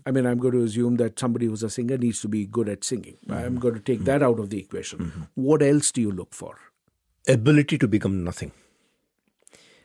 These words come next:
Speaker 2: Um, first and foremost, that's the biggest thing for me, that who you are, what you are, what you're coming from, how many competitions you've won,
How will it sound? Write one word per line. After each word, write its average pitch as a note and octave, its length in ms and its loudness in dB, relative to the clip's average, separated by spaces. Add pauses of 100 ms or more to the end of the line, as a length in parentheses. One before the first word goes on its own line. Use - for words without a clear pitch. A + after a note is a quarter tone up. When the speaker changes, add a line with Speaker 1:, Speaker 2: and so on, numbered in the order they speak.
(160)
Speaker 2:
Um, F2 460 -4 (1040)
first - 240 0
and A#2+ 100 -2
foremost, G#2+ 320 0
that's G2+ 160 -2
the G2+ 140 -6 (180)
biggest D3+ 320 2
thing A2+ 140 0
for G2+ 120 -4
me, F2 140 -6
that - 240 -10 (320)
who D3 120 4
you A#2+ 260 4
are, F#2+ 200 4
what G2 200 0
you G2 140 0
are, F#2 160 2
what F2+ 120 -4
you're G2 80 0
coming F2 200 -4
from, E2 400 -4 (460)
how A#2 100 2
many A#2 160 4
competitions G#2 580 0
you've F2 160 -4
won, F2+ 480 -2